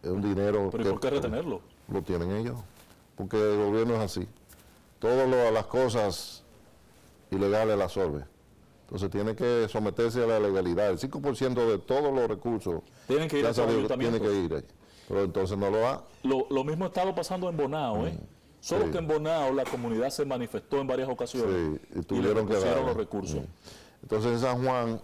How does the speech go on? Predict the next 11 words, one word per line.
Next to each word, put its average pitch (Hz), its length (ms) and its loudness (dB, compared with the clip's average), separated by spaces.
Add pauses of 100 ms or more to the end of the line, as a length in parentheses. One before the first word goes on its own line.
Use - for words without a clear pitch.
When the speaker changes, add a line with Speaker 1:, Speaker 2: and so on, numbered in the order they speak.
Speaker 1:
hay 104 120 -2
un 113 120 0
problema 117 480 0
porque 123 200 -4
entonces, 87 420 -2 (100)
eh, 73 300 -2
el 80 160 -2
oro 107 160 0
de 117 80 -2
San 127 180 -6
Juan 107 300 -4